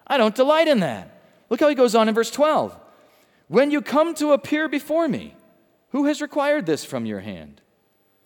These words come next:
To trample my courts. Bring no more futile sacrifices. Incense is an abomination to me. The new moons, the Sabbaths, the calling of assemblies.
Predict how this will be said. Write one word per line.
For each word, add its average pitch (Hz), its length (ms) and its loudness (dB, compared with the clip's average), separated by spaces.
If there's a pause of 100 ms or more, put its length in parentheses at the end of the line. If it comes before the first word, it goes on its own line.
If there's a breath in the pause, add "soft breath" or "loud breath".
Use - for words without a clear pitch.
(100)
To 170 80 -6
trample 175 400 -6
my 208 120 0
courts. 240 580 -4 (680 soft breath)
Bring 285 360 0
no 262 160 6
more 226 220 2
futile 143 320 -4
sacrifices. 226 920 -4 (200)
Incense 226 500 -4
is 170 100 -8
an 160 80 -4
abomination 139 680 -4
to 113 120 -12
me. 85 260 -12 (420 soft breath)
The 139 100 -4
new 151 160 -2
moons, 165 440 0
the 120 80 -8
Sabbaths, 180 520 -2
the 135 140 -10
calling 208 420 0
of 190 60 -2
assemblies. 214 640 0